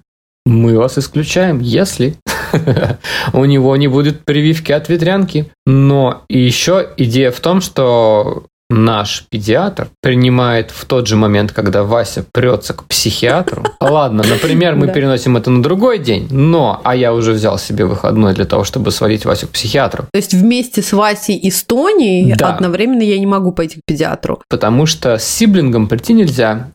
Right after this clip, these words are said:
Speaker 1: из-за ковид ограничений.
Speaker 2: А Женя не может посидеть, потому что она в школе, то есть надо как-то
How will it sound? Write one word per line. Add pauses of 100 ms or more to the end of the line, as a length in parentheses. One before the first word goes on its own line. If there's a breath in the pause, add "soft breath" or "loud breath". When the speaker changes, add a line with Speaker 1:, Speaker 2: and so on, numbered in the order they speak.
Speaker 1:
из-за
ковид
ограничений. (280)
Speaker 2:
А (160)
Женя
не
может
посидеть,
потому
что
она
в
школе,
то
есть
надо
как-то